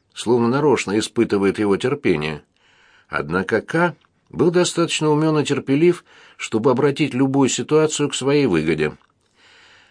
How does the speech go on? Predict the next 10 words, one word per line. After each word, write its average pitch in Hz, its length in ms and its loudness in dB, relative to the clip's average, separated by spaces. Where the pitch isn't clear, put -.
«Право 92 220 2
не 98 160 2
знаю, 98 300 0
Амалия 90 240 2
Константиновна, 90 960 -2
что - 280 -4
с 107 100 -6
вами 107 240 0
сегодня 101 480 0
такое?» 101 520 -2